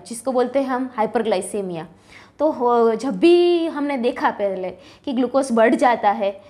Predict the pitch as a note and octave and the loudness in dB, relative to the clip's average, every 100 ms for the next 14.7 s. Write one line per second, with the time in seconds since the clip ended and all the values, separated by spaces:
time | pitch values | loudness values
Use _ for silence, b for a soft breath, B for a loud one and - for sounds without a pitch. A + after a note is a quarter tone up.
0 | B B - D4 D4+ C#4+ D4+ D4 B3 A#3+ | B B 2 4 4 4 0 0 -2 0
1 | D#4+ D4+ D4+ D4 A3+ - - C#4 D4 B3+ | 2 2 0 -2 -2 -8 -4 2 2 0
2 | A#3+ C4 C4+ D#4+ D4 C#4+ C4+ C4+ A#3 A#3 | 4 4 6 2 2 -2 -4 -2 -2 -2
3 | G3+ F3 F3+ E3+ F#3+ b b b b - | -4 -6 -10 -12 -16 b b b b -8
4 | C#4 C#4 D4+ C4 C4+ D4 D4 C#4+ C4 B3+ | -6 0 0 0 -2 -2 2 2 4 2
5 | C4+ A#3+ B3 C#4+ D#4 D4+ D4+ D4 C4 G#3+ | 0 -2 -2 -2 -2 -2 -2 -2 -6 -6
6 | G3 - G#3 A#3 A#3 G#3+ A#3+ C4+ C#4 C4 | -8 -2 2 2 2 0 0 2 0 0
7 | C#4 B3+ A#3 B3+ D4 A#3+ A3 C4+ B3 A#3 | -2 0 0 0 0 0 -2 -2 -4 -6
8 | A#3 A#3 G#3+ G3 F3 - - B B B | -6 -6 -6 -8 -8 -12 -16 B B B
9 | B - C#4 D4 C#4+ D4 B B B3+ B3 | B 2 6 6 4 0 B B -12 -4
10 | D#4 C#4+ C4+ C4+ - C#4 D4 - B3 C4 | 0 0 0 -4 0 0 0 -4 -4 -2
11 | - C#4+ - - - C4 - B3 C4 D#4 | -2 -4 -6 -10 -8 -10 -6 -4 -2 -4
12 | - D#4+ C#4+ A3+ - D4+ B3+ A#3+ B3+ A#3+ | -4 -2 0 0 -2 -4 -2 -2 -2 -4
13 | A#3 A#3+ A3 G3 F#3 F3+ A3 A3+ B3+ B3 | -6 -6 -6 -6 -8 -8 -6 -6 -4 -2
14 | D#4+ A3 A#3+ D#4 D#4 C#4+ D4 | -4 -4 -2 -2 2 0 0